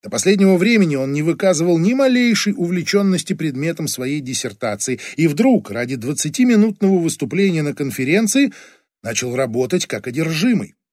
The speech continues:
Он сидел за рабочим столом долгими часами, часто далеко за полночь, что-то писал, зачеркивал, делал сноски.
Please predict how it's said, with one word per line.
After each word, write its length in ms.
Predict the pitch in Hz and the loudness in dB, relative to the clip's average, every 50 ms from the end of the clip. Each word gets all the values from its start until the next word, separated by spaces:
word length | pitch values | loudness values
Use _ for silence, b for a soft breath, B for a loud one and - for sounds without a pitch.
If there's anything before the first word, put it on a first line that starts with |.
| _ _ _ _ _ _ _ _ _ 131 | _ _ _ _ _ _ _ _ _ -6
Он 80 | 143 135 | -4 -2
сидел 320 | - 165 160 185 220 202 | -2 0 4 6 6 6
за 140 | 151 151 156 | 6 4 2
рабочим 340 | 160 165 196 180 - 165 - | 2 2 2 2 2 -2 -4
столом 460 | - - 156 165 190 196 180 151 120 | -4 -2 -2 0 0 0 0 0 0
долгими 400 | 160 180 190 185 156 175 175 170 | 0 2 2 2 0 -2 -2 -2
часами, 520 | - - 156 - - 208 185 135 101 B B B B B B _ | -2 -4 -2 0 2 2 2 2 -2 B B B B B B _
часто 400 | - - 196 196 - - 180 156 | 0 2 2 2 2 0 -2 -2
далеко 360 | 131 139 147 139 - 180 175 | -2 -2 -2 -2 -2 -2 -2
за 220 | 131 123 196 214 | 0 2 2 2
полночь, 440 | 202 - 139 113 101 - - - - _ B B B | 2 2 -2 -4 -6 -8 -14 -16 -18 _ B B B
что-то 280 | - - - 175 214 208 | -6 -4 0 0 0 2
писал, 420 | - 202 - - 139 147 135 113 | 2 0 0 0 0 0 0 0
зачеркивал, 680 | - 165 165 - - 185 180 - - - 123 117 110 | -2 -2 -2 2 4 4 4 4 0 -4 -6 -6 -6
делал 380 | 107 104 143 180 190 202 214 202 | -4 -2 0 4 4 6 4 4
сноски. 560 | - - 165 175 185 170 139 - - - - | 2 -2 0 0 2 2 0 -2 -6 -12 -16